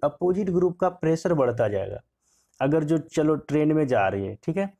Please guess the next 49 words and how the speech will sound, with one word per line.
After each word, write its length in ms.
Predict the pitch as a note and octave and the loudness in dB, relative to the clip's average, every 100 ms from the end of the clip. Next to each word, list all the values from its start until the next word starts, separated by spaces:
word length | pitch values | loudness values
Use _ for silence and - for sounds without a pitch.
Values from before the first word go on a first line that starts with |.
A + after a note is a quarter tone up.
| _ _ _ _ | _ _ _ _
अब 120 | D#3+ D3 | -6 -2
जिस 260 | D#3+ F3 | -4 -2
तरीके 280 | - E3+ F3+ | -2 0 -2
से 140 | F#3 F3 | -2 -2
बड़े-बड़े 520 | A#2 C#3+ E3+ E3+ F3 | 0 0 2 2 2
वीक 320 | C#3 E3+ E3+ | 0 -2 0
निकलेगा 440 | D#3+ C#3 C#3+ C3 | -2 0 2 2
ना, 100 | B2 C#3+ | 0 -2
जैसे 240 | D3+ D#3+ | -4 -2
ये 120 | D#3+ | 0
बड़ी-बड़ी 460 | C#3+ C#3 D3+ D3+ D3+ | 0 0 2 2 2
वीक्स 280 | C3+ C#3+ - | 0 -2 -2
निकल 260 | C3+ C3 | 0 0
रहे 160 | A#2+ A#2+ | 2 0
हैं, 80 | B2 - | -2 -4
तो 60 | F3+ | -2
ये 140 | G3 | -2
इसके 340 | - F3 - | -2 -4 -2
मतलब 320 | F#3+ F3+ F#3 - | -2 0 -2 -2
अपोजिट 540 | D3 - D#3+ D#3+ E3 D3+ - - - | -4 0 0 0 0 -2 -2 -12 -6
यहाँ 140 | C#3+ D3+ | -4 -2
पे 140 | D#3+ | 0
ग्रुप 240 | C#3 C#3+ | 0 0
का 120 | C3+ F3 | 0 -2
प्रेशर 400 | F3 B2+ A#2 A2 | 0 -2 0 -4
होगा। 280 | G2+ G#2 - _ _ _ - | -4 -8 -16 _ _ _ -6
जैसे 220 | C3+ C3 | -4 -4
चलो 220 | C#3 D3 | -2 0
मैं 180 | D3 C#3+ | 2 0
दिखा 260 | C3+ B2+ A#2+ | -2 0 0
रहा 120 | A2 | 0
हूँ 80 | G#2 | -2
आपको, 220 | - G2 | -8 -6
ये, 380 | B2+ D#3+ D#3+ - _ _ | 0 0 0 -6 _ _
ये 120 | D3+ | -2
बड़ी 220 | D3 D#3 D#3 | 0 0 2
वीक्स 320 | C3+ A#2 A#2 | 0 -2 -6
है, 100 | A2+ A2+ - _ - | -6 -8 -16 _ -10
है 60 | |
ना। 120 | E3 G3 _ _ _ - | -8 -10 _ _ _ -6
अब 140 | D3 - | -6 -2
इसके 300 | E3 - G3 | -6 -2 -4
ऊपर 360 | - D#3 F3+ F3+ - | -2 -2 0 0 0
और 180 | D#3 D#3 | 0 2
भी 100 | E3+ | 0
बड़ी-बड़ी 440 | D#3+ E3+ E3+ E3 | 2 2 2 2
वीक्स 260 | D3 E3 - | 0 -2 -2
निकले 280 | D#3 D#3+ B2 | -2 0 0
ना, 280 | B2 D#3+ | -2 -4